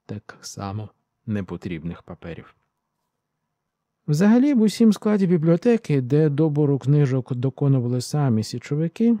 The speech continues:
видно крайній нелад, брак провідної думки, дилетантське хапання в різні боки, іноді купування книжок більше для моди, ніж з потреби,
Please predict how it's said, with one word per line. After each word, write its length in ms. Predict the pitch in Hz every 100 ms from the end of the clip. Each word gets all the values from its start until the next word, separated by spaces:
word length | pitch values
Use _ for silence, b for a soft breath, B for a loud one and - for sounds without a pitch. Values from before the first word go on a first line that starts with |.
| -
видно 380 | 160 208 202 196
крайній 580 | - 170 180 180 165 156
нелад, 440 | 131 101 92 85 - - 277
брак 680 | 202 139 143 185 196 - -
провідної 680 | - 123 117 113 123 156 143
думки, 560 | 110 107 98 - 95 95 _ _ _ _ _ _
дилетантське 640 | 151 175 185 208 208 - 160
хапання 540 | - 147 160 165 156
в 60 | 135
різні 360 | 147 135 147
боки, 480 | 127 107 98 - 92 98 - _ -
іноді 320 | 190 196 175
купування 720 | - 165 160 147 156 170 175
книжок 460 | - 151 139 147 131
більше 540 | 110 147 170 151 165
для 240 | 147 147
моди, 400 | 135 135 165 135
ніж 420 | 107 104 107 98 110
з 160 | 98 -
потреби, 800 | - 107 - 110 101 90 82